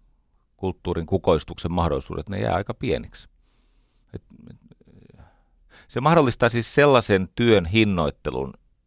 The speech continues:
joka normaalisti o-, olisi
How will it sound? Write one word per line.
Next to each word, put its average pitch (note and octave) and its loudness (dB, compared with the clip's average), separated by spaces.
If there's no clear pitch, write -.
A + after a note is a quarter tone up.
joka F2 -8
normaalisti D#2+ -2
o-, F2+ -10
olisi E2 -10